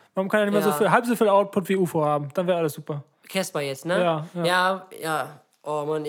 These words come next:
Speaker 2: also auf das neue Casper-Album. Casper ist halt für mich auch so eine Sache, das war bei mir halt so mit der Musik so Liebe auf den vierten oder fünften Blick, weil ich früher halt überhaupt kein Casper-Fan war und diese M-, Musik und auch diese Stimme überhaupt nicht mochte und damit überhaupt nichts anfangen konnte.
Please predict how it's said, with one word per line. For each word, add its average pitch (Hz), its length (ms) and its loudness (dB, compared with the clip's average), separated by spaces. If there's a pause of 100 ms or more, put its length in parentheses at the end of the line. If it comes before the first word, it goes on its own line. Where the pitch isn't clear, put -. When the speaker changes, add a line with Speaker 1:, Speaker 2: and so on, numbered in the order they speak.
Speaker 2:
also 160 200 0
auf 156 120 -8
das 170 180 -10
neue 185 160 -4
Casper-Album. 190 540 -8
Casper 247 380 0
ist 226 80 -2
halt 220 140 0
für 208 100 -4
mich 240 180 -2
auch 220 80 -6
so - 80 -2
eine 185 140 0
Sache, 208 380 0 (400)
das 160 180 -4
war 202 100 4
bei 196 140 2
mir 220 180 4
halt 208 160 2
so 185 240 2 (880)
mit 170 140 -4
der 190 80 2
Musik 180 360 0
so 175 120 -2
Liebe 196 320 0
auf 190 160 -2
den 156 300 -6
vierten 214 380 -4
oder 165 120 2
fünften 190 300 -6
Blick, 147 160 -4
weil 143 100 0
ich 151 140 -6
früher 196 260 -2
halt 175 140 -4
überhaupt 220 560 -2
kein 202 260 -2
Casper-Fan 170 560 -4
war 156 80 -2
und 156 100 -4
diese 156 180 -6
M-, 165 360 -4 (320)
Musik 175 480 -2
und 202 100 2
auch 190 120 -2
diese 175 240 -6
Stimme 226 260 -2
überhaupt 202 600 -2
nicht 202 220 -2
mochte 202 300 -2
und 165 60 -4
damit 160 180 -6
überhaupt 165 260 -8
nichts 220 160 -6
anfangen 143 380 -8
konnte. 160 380 -8